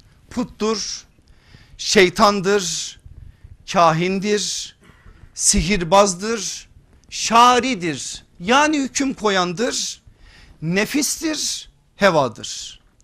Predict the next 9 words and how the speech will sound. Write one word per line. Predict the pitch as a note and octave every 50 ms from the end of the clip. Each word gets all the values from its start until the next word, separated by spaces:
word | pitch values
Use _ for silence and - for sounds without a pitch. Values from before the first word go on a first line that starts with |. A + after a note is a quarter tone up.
| _ _ _ - _ _ _ - - - - - _ B2 A#2
Dolayısıyla | G3+ A3+ C#4+ D#4 D4+ E4+ D4+ C4 - - - C#4+ C#4 C4 A#3 A3+ A3 A3
tağut | A3 F3+ G3 F3+ F3 E3+ D#3+ D#3+ E3+ F3 E3+ - - - - - _ _ _ _ _ _ - - _
şahıstır, | - - - E3+ D#3 D3 E3 F#3 E3+ - - - F#3 E3 C#3 A2+ G#2 - - - - - - _ _ _ _ _ _ _ _ _ _ - _ _ _ _ _ - -
kurumdur, | D#3+ D#3+ D#3 F3 F3+ F3+ E3 E3 F#3+ F#3+ F#3 E3 - - - - - _ _ _ _ _ _ _ _ _ _ _ _
ideolojidir. | F3 F3+ D#3 D#3 D#3 D3 B2+ B2 A#2+ A2 G#2 A2+ G2 G#2 A2+ - - - - - - - _ _ - - - - - _ _ _ _ _ _ _ -
Bazen | A#2 - - A3+ C4+ D4 C#4 C4+ G#3+ B3+ C#4 C#4+ D4 D4 D4 F#4 E4 _ _ _ _
bir | E3+ F3+ C#4+ D#4+ C4+
siyasi | G#3 - - - A3+ G#3+ A3 G#3+ - C4+ C4 B3
liderdir. | C4 B3+ G#3+ C4+ B3+ A3+ F#3 C#3+ C3+ B2 G#2 - - - - - -